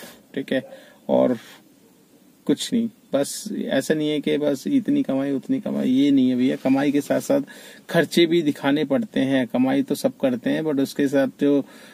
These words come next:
आ, खर्चे होते हैं वो भी तो दिखाओ। वो नहीं दिखाओगे तो कैसे पता चलेगा कि net earning भाई के पास क-, कितने, आ, कितने की आ रही है? तो दोस्तों ये सब चीज़ें सिर्फ आपको मेरी वीडियो में दिखेगी, और कोई इतना फालतू का टंटा लेता नहीं है। बस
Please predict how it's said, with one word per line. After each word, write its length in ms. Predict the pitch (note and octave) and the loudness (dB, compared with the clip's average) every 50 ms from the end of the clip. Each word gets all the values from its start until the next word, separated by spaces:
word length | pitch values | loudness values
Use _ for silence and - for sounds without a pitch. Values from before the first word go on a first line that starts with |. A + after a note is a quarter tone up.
| - - - | -16 -6 -2
आ, 600 | - B2+ B2+ B2+ B2 B2 B2+ B2+ B2+ B2 B2 A#2+ A2 - - - | 0 0 2 2 2 0 0 0 0 0 0 0 -2 -4 -6 -6
खर्चे 280 | - D3+ C#3 - F#3+ | -6 -4 2 4 6
होते 240 | F#3 E3+ D#3 - E3 | 6 6 4 4 2
हैं 80 | E3 D#3+ | 2 4
वो 160 | D3+ D3+ D3 | 4 4 4
भी 80 | C#3+ | 4
तो 120 | D3+ - D#3+ | 2 -2 -2
दिखाओ। 460 | C#3+ D3 - - D#3+ F#3 G#3 F3+ - - - - - - | -2 -2 0 4 4 6 6 4 2 0 -8 -16 -8 -4
वो 320 | - B2+ C#3 D3+ D#3 D3+ | 0 2 2 2 2 2
नहीं 320 | C#3 C#3+ C#3 C3+ C3 D#3 D#3 | 4 4 4 4 2 2 0
दिखाओगे 440 | D#3+ D#3 - E3 D#3 D#3 D#3+ E3 | 0 2 4 4 4 4 2 0
तो 380 | - - D#3 D3+ D3 D3 C#3+ C3+ - - | 0 -2 -2 -2 -2 -4 -4 -6 -4 0
कैसे 240 | - D3 C#3+ - G#3 | 2 2 2 2 2
पता 180 | F3+ F3 D#3+ D#3 | 0 2 0 0
चलेगा 340 | C#3 - C3+ C3+ C3+ C#3 C#3+ | 2 2 2 2 4 2 0
कि 180 | C#3 D3+ D3+ | 2 0 2
net 300 | D3 C#3+ C3+ C#3 D3+ - | 4 4 4 2 2 2
earning 300 | D3+ D3 D3 D3+ D#3 D3 | 0 0 0 0 0 2
भाई 180 | C#3 B2 B2 B2+ | 2 2 2 2
के 80 | C#3 | 2
पास 220 | C#3 C3+ C#3 C3+ - - | 0 0 0 0 0 -2
क-, 120 | C#3+ C#3 - - - - - - - - | -2 -2 -4 -8 -14 -20 -20 -10 -2 0
कितने, 520 | D3+ B2+ - D3+ D3 D3 D3+ D3+ D3+ D3+ | 0 0 2 0 0 0 0 0 0 0
आ, 20 | |
कितने 340 | C#3+ - C#3+ C3+ C3+ D3+ D3 | 0 0 -2 0 0 0 2
की 120 | C3+ C#3+ C3+ | 2 2 2
आ 100 | B2 A#2 | 2 2
रही 160 | A#2 A#2+ A#2+ | 0 -2 -2
है? 160 | A#2+ B2 A#2+ | -2 -4 -6
तो 520 | - - - - C#3+ C#3+ C#3+ D3 D3 C#3 | -8 -12 -6 -2 0 2 2 2 2 0
दोस्तों 480 | C3 B2 C#3+ D3 - - - E3+ E3+ E3 | 0 0 0 -2 -2 0 0 0 2 2
ये 200 | D#3+ D3+ D#3 D#3+ | 2 2 2 2
सब 140 | D#3 F3 D3 | 0 -2 -2
चीज़ें 260 | - E3 D3+ D3 D3+ | -2 -2 -2 -2 -2
सिर्फ 200 | D3 D#3 D3+ D3 | -2 -2 0 0
आपको 320 | C#3 C3 C3 B2+ C3 C#3+ | 2 2 2 2 2 2
मेरी 320 | C#3+ C3+ C3 C3 C3 C#3 C#3 | 2 4 4 4 4 6 6
वीडियो 260 | C3+ C3+ C3 C#3 C#3 | 6 6 4 4 4
में 160 | C#3 C#3 C3+ | 4 4 2
दिखेगी, 340 | B2+ B2 B2 B2+ B2+ C3 C#3 | 2 2 2 0 0 2 2
और 220 | C3+ B2 A#2+ A#2+ | 2 0 0 -2
कोई 320 | A2 - B2+ C3 C3 C3 C3 | -2 0 0 2 2 2 2
इतना 320 | C3 B2+ - - B2+ C3 | 0 -2 0 0 0 0
फालतू 340 | B2 B2 A2+ A#2 A#2 A2 C3+ | 2 2 2 2 2 0 0
का 180 | B2 C3+ C3 B2+ - - - - - - - | 2 2 0 0 -2 -8 -12 -14 -10 -2 0
टंटा 260 | D#3 D#3+ F3 F#3+ F3+ | 2 2 4 4 4
लेता 260 | F3 F3 E3+ - F#3+ | 4 4 4 2 2
नहीं 140 | F3+ F3 F3 | 2 2 2
है। 80 | F3+ F3 | 0 2
बस 420 | E3 E3+ D#3+ - - - - G3 | 2 2 0 0 -4 -8 -8 -8